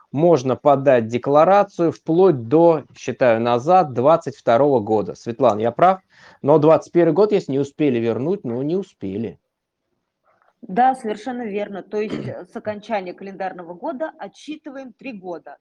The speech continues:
Speaker 2: да, на ко-, на основании которого можем подать декларацию. Если не успели, если забыли, если не вспомнили, то да, право на вычет сгорает.
Speaker 1: Э,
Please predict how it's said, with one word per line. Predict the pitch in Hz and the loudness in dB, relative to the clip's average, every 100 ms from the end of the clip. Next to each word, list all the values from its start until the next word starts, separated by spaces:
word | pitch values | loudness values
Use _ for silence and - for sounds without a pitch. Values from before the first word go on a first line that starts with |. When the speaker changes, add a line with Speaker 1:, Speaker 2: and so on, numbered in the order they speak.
| - | -8
Speaker 2:
да, | 240 | -6
на | 262 226 | -6 -12
ко-, | 196 - | -16 -16
на | 190 | -18
основании | 180 185 175 170 | -16 -16 -18 -16
которого | 185 294 277 | -16 -14 -14
можем | 196 185 233 233 _ _ | -14 -16 -18 -20 _ _
подать | 185 175 196 180 | -10 -6 -8 -8
декларацию. | - 170 156 143 - 147 | -10 -8 -8 -10 -14 -20
Если | - 180 208 - 170 | -16 -10 -10 -10 -14
не | 165 | -12
успели, | 165 _ 165 151 190 302 - _ 180 | -16 _ -12 -8 -8 -10 -12 _ -8
если | 202 196 160 | -8 -8 -14
забыли, | - 190 196 165 165 165 226 247 _ _ - | -6 -4 -4 -6 -10 -8 -10 -12 _ _ -10
если | 208 185 165 | -10 -10 -14
не | 170 | -16
вспомнили, | - - 240 262 262 254 | -18 -10 -10 -10 -12 -12
то | - | -10
да, | 202 170 | -8 -8
право | 165 185 175 | -6 -8 -8
на | 175 180 | -12 -14
вычет | 254 208 151 | -14 -16 -20
сгорает. | 151 185 190 143 143 _ _ _ _ _ _ _ | _ -12 -10 -14 -18 _ _ _ _ _ _ _
Speaker 1:
Э, | - | -2